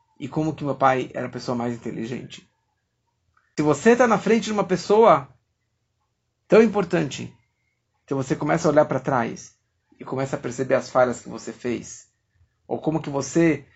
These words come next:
como jovens que aprontaram tanto com os pais e brigaram e xingaram, no momento que eles montam a sua própria família, eles têm seus próprios filhos, eles começam a perceber que, na verdade,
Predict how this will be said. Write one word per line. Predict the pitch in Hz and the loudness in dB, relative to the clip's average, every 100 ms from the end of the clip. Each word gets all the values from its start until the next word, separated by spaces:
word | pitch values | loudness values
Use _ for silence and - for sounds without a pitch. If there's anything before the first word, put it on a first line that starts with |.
| _ _ | _ _
como | 160 160 127 - _ _ _ _ _ _ | -2 0 -4 -12 _ _ _ _ _ _
jovens | 143 135 196 208 160 - | 2 8 10 10 6 2
que | |
aprontaram | 170 165 151 196 185 | 0 2 4 4 6
tanto | 180 262 247 | 6 6 4
com | 208 196 | -2 -6
os | - | 0
pais | 185 175 156 151 | 6 6 6 0
e | |
brigaram | 151 175 156 220 208 | 0 2 6 8 8
e | 180 | 6
xingaram, | - 202 202 240 226 202 196 _ _ 190 | 0 0 6 8 8 4 -2 _ _ 2
no | |
momento | 214 233 254 226 | 6 6 6 2
que | 226 | 0
eles | 220 175 | 0 4
montam | 202 254 254 | 6 6 6
a | 233 | 2
sua | 226 208 | 2 0
própria | - 214 208 196 | 2 4 4 2
família, | 190 196 196 139 117 - _ _ | 0 0 -2 -2 -6 -12 _ _
eles | 175 208 208 | 4 6 6
têm | 226 | 2
seus | 214 202 | 2 0
próprios | - 208 196 175 | 4 4 4 -2
filhos, | 220 190 147 - _ - | -4 -4 -4 -8 _ -12
eles | - 139 | -8 -4
começam | 170 180 180 | 2 2 2
a | 180 | -2
perceber | 151 160 151 180 | -4 -2 2 2
que, | 165 | 2
na | 147 | -2
verdade, | 135 131 147 143 - 113 | -2 6 6 6 2 -8